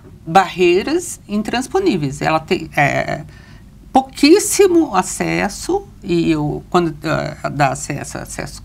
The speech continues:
controlado, e obviamente ela só dá entrevista pra, os jornalistas sempre são muito simpáticos, mas vão fazer aque-, algumas perguntas, pelo menos, obrigatórias. Então ela não deu entrevista nenhuma, faz,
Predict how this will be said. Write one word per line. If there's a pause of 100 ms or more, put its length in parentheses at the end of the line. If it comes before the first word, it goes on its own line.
(120)
controlado,
e
obviamente
ela
só
dá
entrevista
pra, (1080)
os
jornalistas
sempre
são (840)
muito
simpáticos,
mas
vão
fazer
aque-,
algumas
perguntas,
pelo
menos, (420)
obrigatórias.
Então
ela
não (280)
deu
entrevista
nenhuma,
faz,